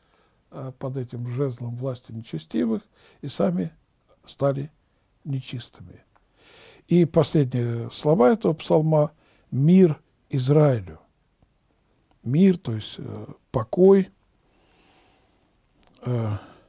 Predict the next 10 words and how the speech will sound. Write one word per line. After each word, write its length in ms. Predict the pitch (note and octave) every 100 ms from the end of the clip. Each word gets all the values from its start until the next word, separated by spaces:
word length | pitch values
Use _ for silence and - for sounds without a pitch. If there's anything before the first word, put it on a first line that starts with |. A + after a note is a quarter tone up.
| _ _ _ _ _ - - -
здесь 400 | A#2+ C#3+ C3 -
имеется 520 | C#3 C#3+ C#3+ A#2+ -
в 300 | B2 B2 A#2+
виду 520 | A#2 C3+ C3+ E3+ E3+ C#3+ - _ _ _ _ _ _ _ _ _ _ - -
благожелательное 1160 | B2 C3 B2 B2 B2 D#3 F3 - C#3 C#3 C#3 B2+ _ _ _ - - _
вот, 280 | - A#2+ -
э, 160 | A#2+ A2+
такое 300 | - B2+ C3
отношение. 840 | B2+ - D3 - F3+ E3 A2+ F2+ - _ _ _ _ _ _ _ _
Мир, 540 | C#3 C3+ F#3+ G#3 C3+